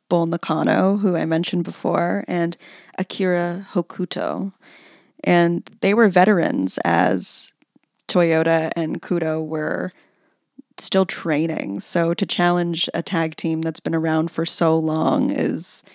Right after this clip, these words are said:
is really, it's, it's ballsy.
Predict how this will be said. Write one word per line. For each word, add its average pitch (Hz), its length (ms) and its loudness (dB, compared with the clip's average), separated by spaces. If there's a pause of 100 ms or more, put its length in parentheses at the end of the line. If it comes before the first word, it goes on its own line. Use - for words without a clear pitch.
(380)
is 160 200 -2
really, 160 600 0
it's, - 420 -8
it's - 140 -8
ballsy. 151 680 0